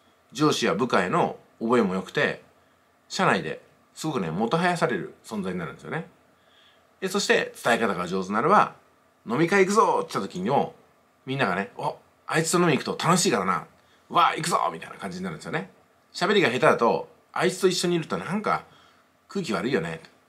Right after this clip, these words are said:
あいつのまた無駄話聞かされるのね。やだね。」みたいになっちゃうんですよね。うん。だから話が上手っていうのは究極はお笑い芸人ですよね。お笑い芸人さんは、ただ喋ってるだけなのに、みんなの気持ちを高揚させてくれて、楽しい気持ちにさせてくれます。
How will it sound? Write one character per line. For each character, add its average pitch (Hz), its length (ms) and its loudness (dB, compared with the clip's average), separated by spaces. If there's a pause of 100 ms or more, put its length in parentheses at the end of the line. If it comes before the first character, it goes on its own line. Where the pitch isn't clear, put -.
(360)
あ 139 120 -4
い 151 60 -2
つ 170 100 -2
の 160 80 6
ま 170 100 6
た 110 100 4
無 101 120 2
駄 131 100 4
話 143 260 2
聞 - 140 -10
か 113 80 -4
さ 117 120 -4
れ 107 60 -2
る 95 60 -4
の 78 80 -6
ね。 87 260 -6 (280)
や 127 120 -2
だ 110 80 0
ね。」 87 200 -8 (100)
み 95 60 -12
た - 100 -4
い - 40 2
に 151 60 6
な 147 60 8
っ - 40 6
ち - 120 2
ゃ - 20 6
う 151 40 8
ん - 20 2
で - 60 0
す - 100 0
よ 135 60 4
ね。 123 180 2 (500)
う - 40 -6
ん。 175 320 -6 (160)
だ 127 100 0
か 113 60 4
ら 92 60 0
話 147 320 4
が 110 80 4
上 113 160 4
手 113 80 -2
っ - 20 -18
て 104 120 -4
い - 20 0
う - 20 -4
の 78 60 -4
は - 60 -10
究 135 180 -6
極 156 180 0
は 123 180 4
お 95 60 -2
笑 98 200 4
い 98 40 -6
芸 92 140 -2
人 71 160 -8
で - 60 -20
す - 120 -18
よ - 80 -12
ね。 151 160 -10 (680)
お 113 80 -2
笑 120 160 6
い 113 40 4
芸 120 140 6
人 90 120 0
さ 80 120 -4
ん 90 60 -2
は、 104 240 2 (200)
た 190 80 0
だ 160 80 6
喋 - 240 0
っ - 40 -10
て 101 100 -6
る 87 60 -8
だ 175 100 -4
け 185 60 -6
な 80 80 -4
の 78 100 -6
に、 131 300 -2 (440)
み 117 100 2
ん - 20 4
な 110 100 4
の 92 60 -2
気 92 100 -10
持 82 120 -6
ち 117 100 -2
を - 200 2 (120)
高 107 240 0
揚 98 100 4
さ 95 140 -6
せ - 80 -8
て - 40 -10
く 98 80 -4
れ 101 80 -4
て、 110 360 -2
楽 165 180 4
し 190 100 -2
い 160 40 -6
気 131 80 -4
持 87 100 -4
ち - 80 -12
に 76 80 -8
さ 76 100 -14
せ - 100 -12
て - 60 -18
く 67 40 -16
れ - 20 -16
ま 78 80 -16
す。 - 160 -20